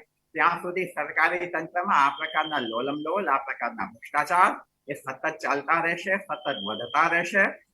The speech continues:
અને ભૂતકાળમાં ગાંધીનગરના જ અધિકારીઓ જમીન કૌભાંડમાં જેલમાં ગયા છે.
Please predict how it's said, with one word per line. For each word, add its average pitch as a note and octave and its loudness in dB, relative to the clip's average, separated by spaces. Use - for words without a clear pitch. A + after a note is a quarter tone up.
અને D#3+ -2
ભૂતકાળમાં F3 4
ગાંધીનગરના F3 4
જ F#3+ 2
અધિકારીઓ F#3 4
જમીન F3 -2
કૌભાંડમાં F3 4
જેલમાં E3 2
ગયા C3 4
છે. G#2 -8